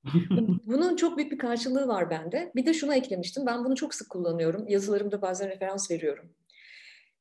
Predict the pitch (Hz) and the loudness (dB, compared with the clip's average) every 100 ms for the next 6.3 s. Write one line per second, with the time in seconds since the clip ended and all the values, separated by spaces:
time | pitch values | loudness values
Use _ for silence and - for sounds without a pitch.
0 | - 240 247 302 320 277 247 208 190 - | 0 4 4 2 2 4 6 4 0 -2
1 | 202 226 240 233 220 208 226 233 277 226 | -4 0 2 4 4 4 4 6 4 4
2 | 226 240 220 190 185 180 185 190 190 196 | 4 2 2 -2 -2 -2 -4 -4 -4 -4
3 | 214 196 196 208 - 214 208 202 196 202 | -2 -2 -2 -4 -4 -6 -4 -4 -2 0
4 | 233 196 180 170 - 180 208 180 180 170 | 2 2 2 0 -4 -4 -2 -2 -4 -10
5 | 190 196 190 190 180 170 175 180 196 - | -8 -6 -4 -4 -2 -2 -4 -2 -4 -2
6 | 180 156 196 | -4 -4 -6